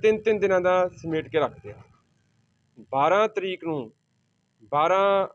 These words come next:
ਅਗਸਤ ਨੂੰ ਪ੍ਰੋਰੋਗੇਸ਼ਨ ਹੁੰਦੀ ਆ, ਕਹਿਣ ਤੋਂ ਭਾਵ ਵੀ ਸਦਨ ਨੂੰ ਉਠਾਉਣ ਦੀ ਘੋਸ਼ਣਾ ਹੁੰਦੀ ਆ। ਸਦਨ ਦੀ ਉਠਾਉਣ ਦੀ ਘੋਸ਼ਣਾ ਤੋਂ ਬਾਅਦ ਹੀ ਜਿਹੜਾ ਹੈਗਾ ਕੋਈ ਐਮ ਐਲ ਏ, ਕੋਈ ਨੁਮਾਇੰਦਾ ਆਪਣੇ ਸਵਾਲ ਦੇ ਸਕੂਗਾ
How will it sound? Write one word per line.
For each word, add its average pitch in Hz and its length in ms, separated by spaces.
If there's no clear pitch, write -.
ਅਗਸਤ 175 420
ਨੂੰ 185 560
ਪ੍ਰੋਰੋਗੇਸ਼ਨ 180 500
ਹੁੰਦੀ 139 280
ਆ, 151 120
ਕਹਿਣ 160 240
ਤੋਂ 180 120
ਭਾਵ 143 300
ਵੀ 165 80
ਸਦਨ 147 280
ਨੂੰ 156 120
ਉਠਾਉਣ 131 340
ਦੀ 151 120
ਘੋਸ਼ਣਾ 131 360
ਹੁੰਦੀ 107 220
ਆ। - 100
ਸਦਨ 196 340
ਦੀ 240 140
ਉਠਾਉਣ 175 460
ਦੀ 233 140
ਘੋਸ਼ਣਾ 202 520
ਤੋਂ 208 140
ਬਾਅਦ 196 300
ਹੀ 156 160
ਜਿਹੜਾ 190 200
ਹੈਗਾ 196 240
ਕੋਈ 196 340
ਐਮ 170 260
ਐਲ 180 160
ਏ, 190 140
ਕੋਈ 185 520
ਨੁਮਾਇੰਦਾ 147 480
ਆਪਣੇ 160 300
ਸਵਾਲ 160 340
ਦੇ 127 120
ਸਕੂਗਾ 110 440